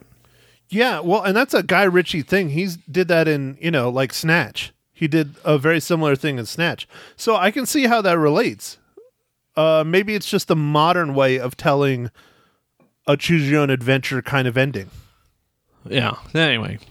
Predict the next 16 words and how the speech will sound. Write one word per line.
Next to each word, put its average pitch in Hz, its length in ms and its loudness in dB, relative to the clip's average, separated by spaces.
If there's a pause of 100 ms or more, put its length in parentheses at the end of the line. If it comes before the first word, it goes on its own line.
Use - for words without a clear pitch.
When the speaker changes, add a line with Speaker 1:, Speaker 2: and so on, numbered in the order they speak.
(120)
Speaker 2:
so, 107 340 2 (140)
um, 113 380 2 (240)
Speaker 1:
Good 180 120 2
observation, 180 600 0
Mike. - 260 -16 (720)
Speaker 2:
Yeah, 185 220 2 (180)
thanks. - 400 2 (1200)
I, 123 360 0
I 120 120 2
can't, 143 540 0
uh, 120 240 2
not 127 340 2
mention 123 340 2
this, 117 240 0
Matt. 127 300 0
The 113 340 0